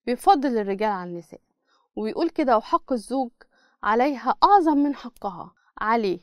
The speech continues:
ليه؟ لأن القرآن هو اللي قال كده، قال: "وللرجال عليهن درجة". ورسول الإسلام قال:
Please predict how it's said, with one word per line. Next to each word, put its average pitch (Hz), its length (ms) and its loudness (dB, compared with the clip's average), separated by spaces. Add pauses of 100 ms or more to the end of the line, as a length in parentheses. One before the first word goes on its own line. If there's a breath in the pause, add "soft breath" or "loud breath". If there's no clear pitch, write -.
(100)
ليه؟ 285 320 0
لأن 214 280 -4
القرآن 294 560 2
هو 277 200 0
اللي 226 140 -2
قال 208 180 -6
كده، - 260 -10 (280)
قال: 269 220 2
"وللرجال 220 920 0
عليهن 196 640 -4
درجة". 165 320 -4 (520 soft breath)
ورسول 226 360 2
الإسلام 247 580 -4
قال: 311 360 0